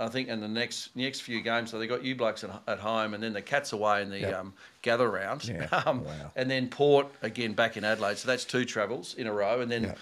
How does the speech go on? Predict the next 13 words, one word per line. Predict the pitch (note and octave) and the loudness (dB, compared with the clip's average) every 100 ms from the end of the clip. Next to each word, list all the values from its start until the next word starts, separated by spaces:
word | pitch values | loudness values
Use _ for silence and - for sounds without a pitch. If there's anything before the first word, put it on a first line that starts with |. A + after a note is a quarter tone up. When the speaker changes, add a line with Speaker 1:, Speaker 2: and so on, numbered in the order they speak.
| - _ | -16 _
Speaker 1:
Blues | A#2+ C3 A2+ | 4 6 4
at | G#2 | 0
home. | G#2+ A2 G#2 | 2 2 0
So | - G#2+ G#2 G#2+ | 0 2 4 4
they're | A#2 C3 | 4 4
in | G2+ | 4
Speaker 2:
Mm. | |
Speaker 1:
for | F#2 A#2 | 4 4
a | |
horrid | A#2+ B2+ A#2 | 8 8 6
month. | B2 B2 A#2 | 4 0 0
And | A#2+ | -2
then | A#2+ A2+ | -2 -4